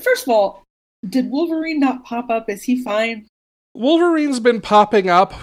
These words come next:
Speaker 2: We know he's fine. They don't. It's a dramatic
Speaker 1: Okay.
Speaker 2: irony thing.
Speaker 1: Okay, 'cause I'm only reading a couple of these. I need to go and sit down and read the entire run. But so this is the first one I was like, "Oh, Logan's good.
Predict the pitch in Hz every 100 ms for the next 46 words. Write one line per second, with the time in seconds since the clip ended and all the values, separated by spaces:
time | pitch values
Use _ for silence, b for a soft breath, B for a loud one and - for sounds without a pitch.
0 | B - 196 220 247 262 269 214 247 240
1 | - - 226 226 208 160 165 165 135 123
2 | 110 139 165 - 196 202 175 151 139 123
3 | 110 107 98 92 - 90 92 - B B
4 | _ _ _ _ 220 208 170 - _ -
5 | 254 269 285 277 262 233 226 214 202 175
6 | 185 170 170 185 170 185 180 190 196 180
7 | 180 175 - 175 175 170 170 165 165 170
8 | 165 160 _ 180 175 170 165 156 - 165
9 | 165 165 160 175 175 - - 214 226 226
10 | 208 202 214 180 180 202 190 262 233 170
11 | 165 - _ _ - 320 330 254 240 202
12 | 151 -